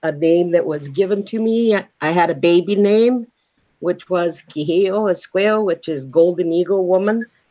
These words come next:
And, uh, but as you mature, you have usually four names in your life. And, uh, that one now has come to me. And that's, um,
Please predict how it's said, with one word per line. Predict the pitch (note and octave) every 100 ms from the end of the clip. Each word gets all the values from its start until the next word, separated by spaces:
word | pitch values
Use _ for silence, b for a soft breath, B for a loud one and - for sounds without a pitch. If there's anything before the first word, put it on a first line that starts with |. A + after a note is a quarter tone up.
| _ _ _ -
And, | D3+ D3+
uh, | C#3+ C#3 C#3 C#3 C#3 _
but | D3+ C#3 -
as | D#3 F3 F3
you | F#3
mature, | D#3 C#3+ - F#3 G#3 G#3+ A3+ -
you | E3
have | F3 F3 E3+
usually | G3 G#3+ G3 F#3+
four | F#3+ - A3+ A3+
names | A3 A3 A3+ G#3
in | F#3
your | F3+ E3+
life. | D3+ C#3+ D3 _
And, | - C#3 C#3
uh, | C3 B2 C3 - _ _ _ - _
that | B2+ C3+ C3+ D3+
one | D#3 D3+ C#3+
now | C3 B2+ C3+ D3+
has | D#3 C#3+
come | - C#3+ D3+
to | E3+
me. | G3+ G#3+ F3+
And | D3+
that's, | D#3 F3+ - E3+
um, | D#3 D#3+ D3+